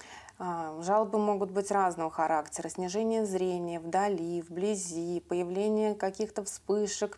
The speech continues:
пятен, плавающих точек перед глазами, ам, ощущение давления в области надбровья, а,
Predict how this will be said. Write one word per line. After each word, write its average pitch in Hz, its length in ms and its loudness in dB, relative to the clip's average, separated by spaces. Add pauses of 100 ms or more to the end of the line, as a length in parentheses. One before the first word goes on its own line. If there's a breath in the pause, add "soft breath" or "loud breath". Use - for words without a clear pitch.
(100)
пятен, 196 640 0
плавающих 190 760 0 (140)
точек 202 500 0
перед 196 220 0
глазами, 196 800 2 (500 loud breath)
ам, 175 1080 -2 (920)
ощущение 190 560 0
давления 196 720 4
в 175 100 -2
области 190 420 2
надбровья, 185 1120 0 (360 loud breath)
а, 170 400 -2